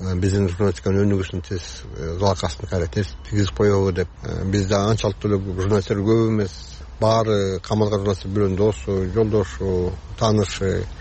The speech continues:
Анан аларды көргөндө сөзсүз эле баягы унчукпай калат. Жана айта кеткенде көп нерсе өзүн чектегенден айтылбай калат. Бул өтө опурталдуу нерсе. Биринчи кезекте өлкөбүзгө чоң кедергиси тийгизиши мүмкүн,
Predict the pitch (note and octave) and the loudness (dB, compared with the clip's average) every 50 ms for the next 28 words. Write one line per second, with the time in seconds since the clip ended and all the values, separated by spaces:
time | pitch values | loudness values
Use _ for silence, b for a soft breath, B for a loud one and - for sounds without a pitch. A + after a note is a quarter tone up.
0 | - - G#2+ G#2 G2+ G#2+ A2 A2+ A2+ G#2 G#2 G2+ G2+ F#2 G2+ G#2 G2+ G2 G2 A#2+ | -6 -2 0 2 4 4 4 4 2 2 0 0 0 0 0 -2 -2 -2 -2 -4
1 | B2+ - - A2 G2 - - G#2 G#2+ A#2 G#2+ F#2+ F#2+ F#2 F2 F#2+ G#2 G2 - - | -4 -2 0 -2 -2 -2 -2 -2 0 0 0 2 0 0 2 2 0 0 -2 -4
2 | - F#2 F2+ F2+ F#2+ F#2 F#2 F#2 - - - - - - - - - G2+ G2+ G2+ | -2 -2 0 0 0 -2 -4 -4 -6 -10 -16 -16 -16 -16 -12 -6 -2 0 2 2
3 | G2+ F#2+ - G2 G2 F2+ - - G2 G2 F#2+ G#2+ F#2+ G2+ C3+ B2 - - G#2+ F#2+ | 2 2 2 0 0 0 0 0 0 2 2 2 2 2 0 -2 -2 -4 -6 -6
4 | - - A2+ A2+ A2 A2 - - - - A2+ A#2 A#2 G#2 A2 A2 G2+ - - G2+ | -2 0 2 2 2 0 -4 -14 -6 0 2 2 4 4 4 2 2 0 -2 -4
5 | - - G#2 G2+ G2 G#2 A2+ A#2+ A#2+ G#2 G2+ - - F#2 F2+ F2 E2 D#2+ D#2+ D#2 | -2 0 0 2 2 2 2 2 2 0 -2 -2 -2 -2 0 0 0 -2 -4 -6
6 | D#2 - - - - - - - G#2 G2+ A2+ B2+ C3+ A#2+ G#2+ G#2+ - - - G#2+ | -8 -8 -10 -12 -10 -10 -10 -6 0 2 4 4 4 4 2 2 0 0 2 2
7 | G#2 F#2+ F2 - - - A2+ G#2+ - - G#2 - - G2+ G2 F#2+ G#2+ A2 A2+ A#2 | 2 2 0 -2 -4 -2 -2 -2 0 0 0 2 2 2 2 2 2 0 0 0
8 | A#2 - - D3+ E3 E3+ - - - - - - G#2 G2+ A2 G#2+ G#2 - A2+ G2+ | -2 -4 -4 -4 -4 -4 -6 -10 -12 -12 -8 -4 0 0 0 0 0 0 0 0
9 | F#2 G2 F#2+ F#2 F#2+ G#2 A#2 A#2 - G#2+ G2 F#2+ F2 F2 G#2 G#2 - - A2+ A2+ | 0 0 0 2 2 2 2 2 2 0 0 0 0 -2 -2 -4 -4 -4 -8 -6
10 | A2+ A2 - - - - - - - - - F#2 G2 G2 A2 G#2+ A2 G#2 G#2+ G2+ | -8 -10 -12 -16 -18 -18 -18 -16 -12 -10 -6 -4 -2 0 0 0 0 -2 -4 -6
11 | - - - G#2 G#2 F#2+ - A2 G2+ F#2 - - G2 F#2+ | -8 -6 -4 -4 -4 -2 -2 -4 -4 -4 -4 -6 -6 -6